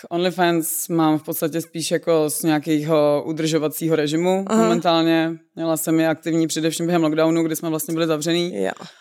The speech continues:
Speaker 1: Takže jako OnlyFans se už příliš mnoho nevěnuji.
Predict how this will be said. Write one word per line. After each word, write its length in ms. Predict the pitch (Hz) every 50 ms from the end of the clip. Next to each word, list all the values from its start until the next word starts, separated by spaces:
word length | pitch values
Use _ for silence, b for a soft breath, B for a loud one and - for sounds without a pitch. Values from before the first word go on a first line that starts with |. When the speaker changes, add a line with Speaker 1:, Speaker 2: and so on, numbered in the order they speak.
| B B B B B B B B B B B _ _ -
Speaker 1:
Takže 340 | - 170 160 151 156 156 175
jako 480 | 160 156 156 156 156 151 147 160 156
OnlyFans 320 | 160 160 156 151 165 156 156
se 80 | 165
už 160 | 160 156 151
příliš 400 | - - - 180 170 165 160 160
mnoho 240 | - 170 165 160 143
nevěnuji. 760 | 135 143 151 156 170 208 214 220 220 220 214 214 208 208 -